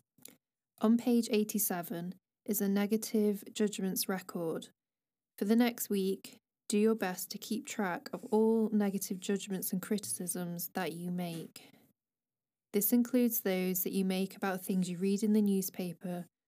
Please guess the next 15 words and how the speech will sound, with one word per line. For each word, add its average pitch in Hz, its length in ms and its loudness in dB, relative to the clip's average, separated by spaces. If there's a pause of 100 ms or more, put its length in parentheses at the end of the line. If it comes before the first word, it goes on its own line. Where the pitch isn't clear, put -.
(180)
or 185 100 0
see 190 220 2
on 185 120 0
television, 180 840 -4 (540)
judgments 214 600 2
you 233 100 6
make 202 240 4
about 202 240 -2
yourself 180 720 -2 (220)
and 190 140 2
other 185 180 0
people, 175 640 -6 (240)
and 180 140 -4
so 180 300 0
on. 165 260 -4